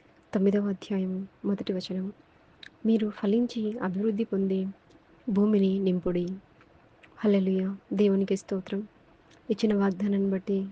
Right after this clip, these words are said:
దేవుని ఎంతగానో మహిమపరచవలసిన వారంగా ఉన్నాము, స్తుతించవలసిన వారంగా ఉన్నాము. ఎంత గొప్ప వాగ్దానం వచ్చినామో ఈరోజు మన దేవుడు మనకు అనుగ్రహించాడు కదండి.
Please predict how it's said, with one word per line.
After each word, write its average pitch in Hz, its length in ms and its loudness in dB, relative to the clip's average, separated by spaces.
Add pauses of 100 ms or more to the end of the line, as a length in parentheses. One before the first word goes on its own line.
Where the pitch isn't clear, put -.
(140)
దేవుని 220 300 2
ఎంతగానో 202 720 0 (720)
మహిమపరచవలసిన 202 800 0
వారంగా 190 380 0
ఉన్నాము, 185 480 -4
స్తుతించవలసిన 202 720 -2
వారంగా 185 340 -2
ఉన్నాము. 185 380 -6 (640)
ఎంత 202 160 0
గొప్ప 208 260 0
వాగ్దానం 202 420 0
వచ్చినామో 196 560 -2 (320)
ఈరోజు 202 500 2
మన 196 180 0
దేవుడు 196 240 0
మనకు 196 260 -2
అనుగ్రహించాడు 190 600 -2
కదండి. 185 420 -4